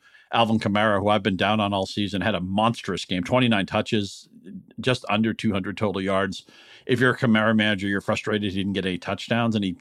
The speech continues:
they, they may not be coming soon because they have other options now. But,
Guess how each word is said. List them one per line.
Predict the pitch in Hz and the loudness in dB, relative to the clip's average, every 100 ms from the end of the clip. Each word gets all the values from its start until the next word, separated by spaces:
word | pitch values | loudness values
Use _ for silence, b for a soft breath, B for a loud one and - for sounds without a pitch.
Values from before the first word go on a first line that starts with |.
| - | -6
they, | 98 98 | -4 0
they | 101 | 2
may | 104 | 2
not | 104 101 | 2 0
be | 107 | -2
coming | 113 98 | -2 -2
soon | 87 117 107 | -2 0 0
because | 98 - | -2 -4
they | 98 | -2
have | 92 92 | 0 -2
other | 92 85 | -4 -6
options | 87 - 95 - | -8 -8 -8 -4
now. | 101 98 | -4 -4
But, | 92 87 | -4 -8